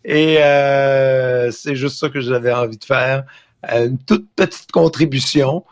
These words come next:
Euh, ça sera lancé sur, euh, sur les différentes, euh, plateformes, euh, de réseaux sociaux.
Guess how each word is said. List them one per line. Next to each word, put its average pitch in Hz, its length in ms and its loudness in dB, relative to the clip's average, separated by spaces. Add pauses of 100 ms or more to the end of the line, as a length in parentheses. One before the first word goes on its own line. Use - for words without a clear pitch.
(380)
Euh, 113 960 0
ça - 180 -4
sera 139 200 0
lancé 143 420 2
sur, 143 360 0
euh, 117 960 2
sur 131 200 -2
les 131 120 0
différentes, 143 520 0
euh, 123 220 4
plateformes, 143 720 0
euh, 120 380 2
de 123 120 0
réseaux 127 320 0
sociaux. 139 500 -2